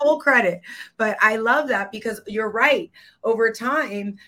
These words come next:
for example, this morning, I made the best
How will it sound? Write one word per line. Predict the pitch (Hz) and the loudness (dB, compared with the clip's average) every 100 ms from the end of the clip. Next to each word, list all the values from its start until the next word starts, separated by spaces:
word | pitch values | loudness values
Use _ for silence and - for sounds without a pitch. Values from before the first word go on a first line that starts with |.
| _ | _
for | 254 | 2
example, | 247 214 262 294 240 | 2 2 -4 -2 -4
this | 220 220 | -4 -8
morning, | 233 277 269 220 214 | -6 -4 -4 -6 -6
I | 220 | -4
made | 226 247 | -2 -2
the | 220 | -4
best | 185 220 240 - | -2 -2 -4 -8